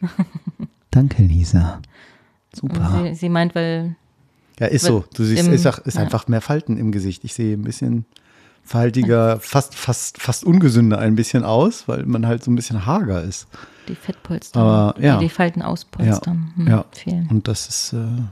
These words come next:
Speaker 2: doof. Aber hey, muss man sich entscheiden. Gesund
Speaker 1: Ich
Speaker 2: und
Speaker 1: wollte grad
Speaker 2: rosig
Speaker 1: sagen.
Speaker 2: aussehen?
Speaker 1: Oder etwas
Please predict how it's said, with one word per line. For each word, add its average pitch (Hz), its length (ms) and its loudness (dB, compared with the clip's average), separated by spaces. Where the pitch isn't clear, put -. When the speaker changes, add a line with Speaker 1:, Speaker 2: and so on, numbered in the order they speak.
Speaker 2:
doof. - 340 -10
Aber 113 180 4
hey, 110 220 4
muss 110 160 -4
man 101 80 0
sich 104 100 -4
entscheiden. 127 380 -2
Gesund 104 200 0
Speaker 1:
Ich - 40 -6
Speaker 2:
und 117 100 2
Speaker 1:
wollte 110 140 0
grad - 80 4
Speaker 2:
rosig 151 180 4
Speaker 1:
sagen. 160 100 2
Speaker 2:
aussehen? 185 500 -2
Speaker 1:
Oder 175 200 -2
etwas 175 360 -8